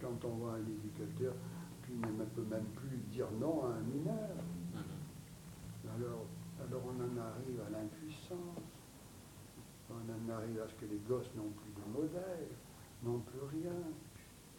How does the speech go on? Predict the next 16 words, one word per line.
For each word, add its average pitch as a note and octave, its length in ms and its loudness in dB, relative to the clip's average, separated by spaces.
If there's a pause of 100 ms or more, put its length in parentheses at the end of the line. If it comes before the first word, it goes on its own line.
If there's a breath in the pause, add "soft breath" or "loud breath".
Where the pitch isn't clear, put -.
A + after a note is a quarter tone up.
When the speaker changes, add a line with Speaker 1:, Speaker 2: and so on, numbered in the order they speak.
(240)
Speaker 1:
Et F#2+ 120 -4
Dieu G#2 160 4 (120)
sait C3 120 0
si - 180 -6 (120)
j'ai G#2 80 2
lutté A2 680 0
contre G#2 360 0
les G#2 920 -6
identifications A#2 1040 0
à G#2+ 60 0
l'éducateur, G#2 840 2
qui G#2 80 -6
était G2+ 340 -8
une F#2+ 120 -10
chose G2+ 200 -2
aberrante, B2+ 520 0